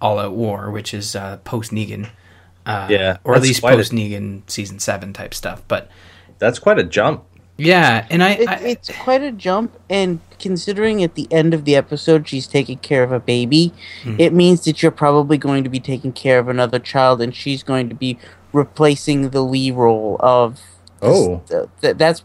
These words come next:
Speaker 3: that would be my guess.
Speaker 1: Do you
Speaker 2: I
Speaker 1: think the
Speaker 2: didn't think
Speaker 1: baby
Speaker 2: of
Speaker 1: would
Speaker 2: that.
Speaker 1: be old enough, though? Like, how old is Clementine? Like, thirteen?
Speaker 3: I would say in the last episode she was probably ten.
Speaker 1: Yeah, maybe.
Speaker 3: Ten or eleven.
Speaker 1: She was
Speaker 3: And
Speaker 1: young.
Speaker 3: if it takes,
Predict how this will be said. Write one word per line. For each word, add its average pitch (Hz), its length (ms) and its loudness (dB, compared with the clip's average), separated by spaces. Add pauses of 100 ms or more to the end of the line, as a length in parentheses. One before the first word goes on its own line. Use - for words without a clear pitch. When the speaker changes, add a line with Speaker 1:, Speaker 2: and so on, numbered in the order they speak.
(160)
Speaker 3:
that 160 140 4
would 139 100 -2
be 127 100 -8
my 127 220 -2
guess. 117 360 -8
Speaker 1:
Do 220 80 -6
you - 60 4
Speaker 2:
I 139 60 6
Speaker 1:
think 131 100 4
the - 60 0
Speaker 2:
didn't 107 80 -2
think - 160 4
Speaker 1:
baby 165 80 4
Speaker 2:
of - 80 4
Speaker 1:
would - 60 2
Speaker 2:
that. 78 60 0
Speaker 1:
be - 120 -2
old 117 300 -4
enough, 185 320 -6
though? 220 180 -2
Like, 156 220 -4
how 160 180 -2
old 151 140 -2
is 123 120 -4
Clementine? 113 540 -6
Like, 101 180 -12
thirteen? 123 680 -8 (1600)
Speaker 3:
I 185 120 6
would 190 180 0
say 220 280 2
in 180 160 -2
the 156 340 0
last 156 460 0
episode 156 340 -2
she 143 120 -6
was 135 100 -4
probably 143 480 0
ten. 131 480 0 (1600)
Speaker 1:
Yeah, 165 260 -4 (380)
maybe. 147 260 -6
Speaker 3:
Ten 175 140 2
or 156 120 2
eleven. 135 460 2 (280)
Speaker 1:
She - 120 -8
was 156 140 2
Speaker 3:
And 160 100 6
Speaker 1:
young. 156 140 6
Speaker 3:
if 110 60 0
it 202 40 -8
takes, 185 240 -2